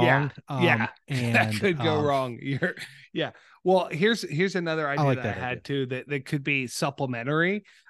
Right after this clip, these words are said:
Speaker 1: And I'm taking this from, from last week when we were talking about the, the Red River rivalry, and they actually did show the, uh,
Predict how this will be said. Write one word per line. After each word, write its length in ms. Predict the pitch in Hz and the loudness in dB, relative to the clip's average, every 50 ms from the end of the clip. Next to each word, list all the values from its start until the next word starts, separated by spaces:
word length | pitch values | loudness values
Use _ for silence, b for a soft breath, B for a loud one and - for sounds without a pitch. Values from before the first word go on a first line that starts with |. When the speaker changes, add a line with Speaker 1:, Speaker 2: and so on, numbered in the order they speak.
| B - | B -8
Speaker 1:
And 120 | 165 156 147 | -4 -2 -2
I'm 120 | 143 151 135 | -2 -2 -2
taking 360 | - 175 170 147 156 156 151 | -2 -2 -2 -2 -2 -2 0
this 220 | 147 143 135 - | 0 -2 -2 -4
from, 380 | - - 147 135 127 123 117 - | -6 -4 -2 -2 -2 -2 -4 -6
from 220 | - 127 127 131 | -6 -6 -6 -6
last 380 | 123 127 139 151 160 151 - - | -4 -2 0 0 0 -2 -2 -6
week 140 | 143 127 - | -8 -8 -6
when 100 | - 131 127 | -6 -6 -4
we 40 | 127 | -4
were 80 | 123 | -4
talking 340 | 120 - 123 123 117 127 127 | -6 -6 -8 -6 -6 -6 -8
about 260 | 120 120 113 113 - | -6 -6 -8 -8 -8
the, 260 | - 117 113 113 110 104 | -8 -8 -8 -8 -10 -10
the 120 | 120 127 | -8 -8
Red 240 | 123 123 117 117 123 | -6 -6 -8 -8 -8
River 220 | 120 117 117 117 117 | -8 -8 -8 -8 -6
rivalry, 420 | 120 120 120 127 127 120 123 117 | -6 -4 -6 -6 -6 -6 -8 -6
and 100 | 131 147 | -4 -2
they 60 | 156 | 0
actually 280 | 151 156 156 - 165 151 | 0 0 0 0 -4 -2
did 200 | 135 147 143 131 | -2 -2 -4 -4
show 260 | - - 151 143 139 | -4 -4 -2 -2 -2
the, 220 | 135 131 127 123 120 | -2 -4 -4 -4 -4
uh, 220 | 113 110 110 107 | -6 -8 -10 -12